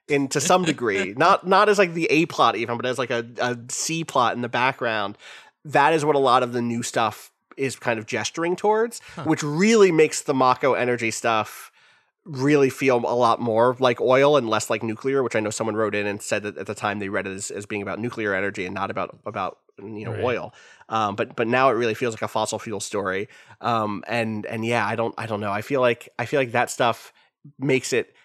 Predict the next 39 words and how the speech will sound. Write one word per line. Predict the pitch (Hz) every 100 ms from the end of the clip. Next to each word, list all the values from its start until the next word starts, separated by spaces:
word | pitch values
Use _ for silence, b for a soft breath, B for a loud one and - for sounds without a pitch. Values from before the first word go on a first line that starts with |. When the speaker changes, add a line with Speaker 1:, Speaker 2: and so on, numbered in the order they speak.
| b
Speaker 1:
somehow | - 190 202 147
even | 143 139 131
more | 123 117
timely | - 104 107 107 98
in, | 92
in, | 95 101
in | 73 101
some | - 98
big | 95 95
ways. | 90 87
So | - - 92 - b b b b
it's | -
worth, | 190 165 -
it's, | 143 - -
it's, | 139 - - -
I | 135 139
think | 170 147
it's | 123
really | 127 120
worth | 117 110
playing. | - 110 113 104 104 B B B
I |
think | 123 110
some | - 117
of | 120
that | 117
story | 117 107
stuff | 110 104
is | 104
going | 107
to | 107
leave | 107 101
purists | - 107 101 101 - - - b b b b -
just | - 147 120 - -
out | 117 107
of | 110
their | 104
mi-, | 101 98 -
just | 180 147 - -